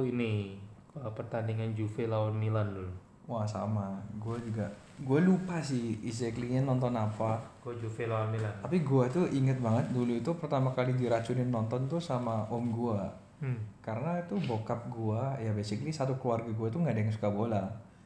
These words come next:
Speaker 2: Adik gue dulu, eh, adik gue udah lahir belum ya? Waktu gue nonton. Oh, belum, belum, belum.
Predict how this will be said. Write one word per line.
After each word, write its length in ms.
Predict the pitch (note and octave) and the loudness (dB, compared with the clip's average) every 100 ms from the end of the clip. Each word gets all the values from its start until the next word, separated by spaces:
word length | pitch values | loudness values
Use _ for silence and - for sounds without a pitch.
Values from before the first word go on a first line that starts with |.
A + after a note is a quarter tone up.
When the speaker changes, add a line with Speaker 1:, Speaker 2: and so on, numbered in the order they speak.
| - - | -20 -4
Speaker 2:
Adik 340 | A2+ A2+ A#2+ | -2 0 -2
gue 260 | C3 B2 B2 | 0 0 0
dulu, 460 | B2 A#2 A#2+ A#2 A2 G#2+ - - - | 0 0 -2 -2 -6 -10 -18 -20 -12
eh, 80 | A2 | -8
adik 160 | A2 | -6
gue 100 | B2 D3 | -6 -6
udah 160 | A2 | -6
lahir 180 | G2 A#2+ | -6 -6
belum 220 | B2+ G#2+ | -4 -4
ya? 100 | F#2+ F#2 - - | -6 -10 -16 -16
Waktu 160 | G2 G2 | -14 -10
gue 140 | G2+ G#2 | -6 -6
nonton. 240 | F#2 F#2 | -6 -8
Oh, 140 | G#2+ A#2+ | -6 -6
belum, 240 | A2+ G#2+ | -2 0
belum, 140 | G#2+ A2 | 0 -2
belum. 140 | A2+ | -6